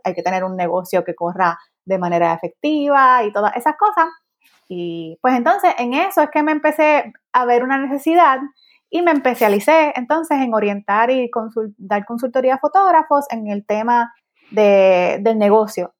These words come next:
más bien, mercadeo y negocio, eh, cómo calcular tus precios,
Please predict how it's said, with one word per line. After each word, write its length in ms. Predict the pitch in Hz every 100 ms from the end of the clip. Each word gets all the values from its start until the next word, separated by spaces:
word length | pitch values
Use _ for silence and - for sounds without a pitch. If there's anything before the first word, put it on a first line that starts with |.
| -
más 180 | 196 180
bien, 200 | 180 - -
mercadeo 560 | 196 190 190 220 285
y 60 | 269
negocio, 500 | 214 190 196 196 - 196 -
eh, 160 | 170
cómo 580 | - 196 226 233 226 220 _ -
calcular 420 | 220 208 202 185
tus 120 | 175
precios, 760 | - 311 302 302 269 262 254